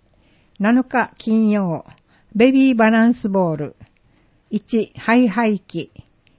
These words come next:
二、歩き始めのお子さん向け。定員各十二組先着順、要申し込み。二十日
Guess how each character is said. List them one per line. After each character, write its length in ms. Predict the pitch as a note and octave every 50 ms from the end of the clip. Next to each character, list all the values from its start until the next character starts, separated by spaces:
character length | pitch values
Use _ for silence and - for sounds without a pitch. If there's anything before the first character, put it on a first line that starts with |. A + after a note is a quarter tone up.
| _ _
二、 240 | - G3+ G#3+ - - _ _
歩 220 | F3 F#3+ G#3+ B3
き 140 | B3 - C4
始 220 | G#3+ A#3+ G#3+ G#3+
め 140 | G#3+ G#3+ G3+
の 100 | F#3 E3
お 60 | D#3+
子 140 | - - F#3+
さ 180 | - - F#3 E3+
ん 140 | E3+ D#3+ D3+
向 80 | D3
け。 260 | - _ - C3+ - _ _ _ _ _ _ _ _ _ _ _ _ _ _ _ _ _ _ _ _ _
定 220 | - B3+ B3+ B3+
員 340 | B3+ B3 B3+ B3 A#3 F3+ -
各 400 | - - C4+ C4+ - G3 F3+ D#3
十 240 | E3 F3+ G#3+ A3+ A3+
二 160 | A3 A3 A3
組 400 | - - A3+ G#3 F#3+ F3 E3 - _
先 300 | - - F3+ F#3 F3+ E3+
着 280 | - F3 E3 - E3
順、 320 | C#3+ C#3 C#3+ C3 B2 B2 - _ _ _ _ _ _
要 200 | F#3 G3+ G#3+ G3
申 260 | D#3+ D3+ D3 C3+ C3
し 140 | B2 - - -
込 120 | C3+ B2+
み。 140 | C3 B2+ - _ _ _ _ _ _ _ _ _ _ _ _ _ _ _ _ _ _ _ _ _ _ _ _ _ _ _
二 160 | _ - A3 -
十 160 | - - -
日 260 | _ B3+ A#3 - -